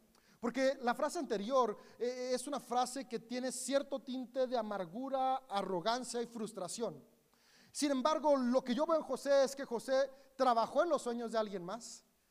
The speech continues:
para prepararse para después cumplir sus sueños. Y es una actitud muy distinta. Tal vez hoy en día nos toca estar contribuyendo para que alguien más alcance sus sueños,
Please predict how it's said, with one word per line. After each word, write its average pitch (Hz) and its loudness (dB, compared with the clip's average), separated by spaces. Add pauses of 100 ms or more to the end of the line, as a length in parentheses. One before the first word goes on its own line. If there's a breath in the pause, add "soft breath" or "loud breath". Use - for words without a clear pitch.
(320)
para 180 0
prepararse 190 0
para 175 -4
después 170 -4
cumplir 156 -10
sus 127 -16
sueños. 117 -14 (460 soft breath)
Y 214 8
es 240 6
una 254 0
actitud 214 -8
muy 208 -6
distinta. 190 -10 (320 soft breath)
Tal 269 4
vez 285 2
hoy 269 2
en 240 0
día 277 2 (160 loud breath)
nos 214 2
toca 262 4
estar 262 -4
contribuyendo 240 -2
para 202 -2
que - -4
alguien 240 0
más 240 -4
alcance 226 -8
sus 175 -14
sueños, 226 0